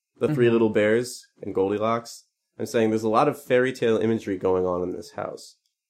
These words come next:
Speaker 2: Right.
Speaker 1: Yeah.
Speaker 2: So
Speaker 1: Sort
Speaker 2: let's
Speaker 1: of like an obsessive kind of, you know, wanna create this reality in the home
Speaker 2: Right.
Speaker 1: kind of thing.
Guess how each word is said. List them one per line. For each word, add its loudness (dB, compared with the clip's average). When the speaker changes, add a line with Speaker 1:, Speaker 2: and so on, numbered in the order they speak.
Speaker 2:
Right. -6
Speaker 1:
Yeah. -10
Speaker 2:
So -10
Speaker 1:
Sort 2
Speaker 2:
let's -2
Speaker 1:
of -4
like 0
an 4
obsessive -2
kind 0
of, 0
you -4
know, -2
wanna 0
create -4
this -6
reality -2
in -4
the -6
home -4
Speaker 2:
Right. -8
Speaker 1:
kind -14
of -20
thing. -16